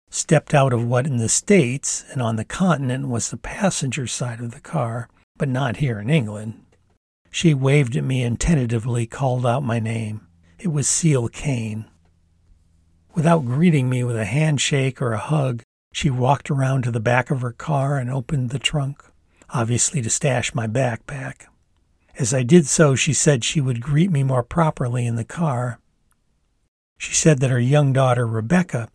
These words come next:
who was two and a half, had fallen asleep in the back seat and she wanted to get going again before she woke up, since the moving car lulled her to sleep.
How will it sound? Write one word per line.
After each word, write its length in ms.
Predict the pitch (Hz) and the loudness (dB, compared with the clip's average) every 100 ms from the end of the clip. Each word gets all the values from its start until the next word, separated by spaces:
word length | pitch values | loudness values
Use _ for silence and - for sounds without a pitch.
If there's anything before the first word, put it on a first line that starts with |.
| _ | _
who 80 | - | -4
was 180 | 160 - | -2 0
two 220 | - 180 | 4 6
and 100 | 127 | 6
a 60 | 110 | 2
half, 580 | 123 160 117 120 - _ _ _ - | 2 2 0 -6 -10 _ _ _ -6
had 180 | 151 - | -4 0
fallen 440 | - 160 135 123 | 4 4 4 2
asleep 440 | 113 - 202 170 | 0 2 4 4
in 60 | 139 | 2
the 80 | 120 | 0
back 320 | 123 127 120 | 2 2 2
seat 400 | - 175 151 139 | 0 2 2 0
and 180 | 135 107 | -6 -8
she 220 | - - 139 | -4 -2 0
wanted 340 | 135 139 123 | 2 2 2
to 100 | 156 | 0
get 240 | 120 139 | 0 -2
going 320 | - 165 151 131 | 2 2 2 0
again 380 | 117 143 123 | -2 -4 -2
before 320 | 120 - 143 117 | -4 -4 -4 -2
she 140 | 143 | -2
woke 400 | 123 131 123 - | -2 -2 -4 -2
up, 180 | 160 - _ _ _ - | -4 -4 _ _ _ -8
since 320 | - 160 - | -2 0 2
the 80 | 147 | 2
moving 400 | 143 147 127 120 | 4 4 2 0
car 360 | - 147 131 | 0 0 2
lulled 480 | 123 117 127 127 120 | 0 2 2 2 0
her 200 | 107 117 | -2 -2
to 100 | 107 | -2
sleep. 440 | - 175 151 131 | -2 0 0 0